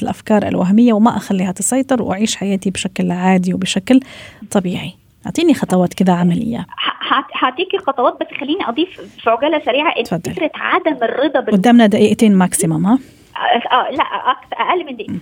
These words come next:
Speaker 2: عدم الرضا بالواقع اللي أنا فيه من أول أسباب إن أنا بتسيطر عليا أفكار وهمية سلبية،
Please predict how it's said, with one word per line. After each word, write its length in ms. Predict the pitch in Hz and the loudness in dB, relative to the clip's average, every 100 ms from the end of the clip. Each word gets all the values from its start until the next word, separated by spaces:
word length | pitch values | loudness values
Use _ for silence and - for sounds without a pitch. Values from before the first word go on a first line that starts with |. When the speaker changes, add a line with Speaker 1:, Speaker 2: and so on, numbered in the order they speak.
| - | -6
Speaker 2:
عدم 300 | 233 320 320 | -6 -4 -4
الرضا 320 | 240 262 277 | -4 -4 -2
بالواقع 460 | 220 220 262 277 233 | -2 0 0 0 -2
اللي 160 | 220 269 | -2 -4
أنا 100 | 262 | -6
فيه 260 | - 320 - 226 | -2 -2 -2 -4
من 200 | 226 226 - 285 | -2 -4 -2 0
أول 380 | 311 302 311 - 220 | 0 0 -2 -2 -8
أسباب 440 | - 208 240 285 - | -8 -2 0 0 -4
إن 120 | 202 226 | -4 -2
أنا 160 | 262 | -2
بتسيطر 500 | 214 214 - 262 214 | -4 -6 -4 -2 -2
عليا 280 | 196 240 - | 0 0 0
أفكار 260 | - 240 233 | -4 -2 -2
وهمية 340 | 226 226 233 | -2 -4 -4
سلبية، 280 | 190 180 170 | -4 -2 -2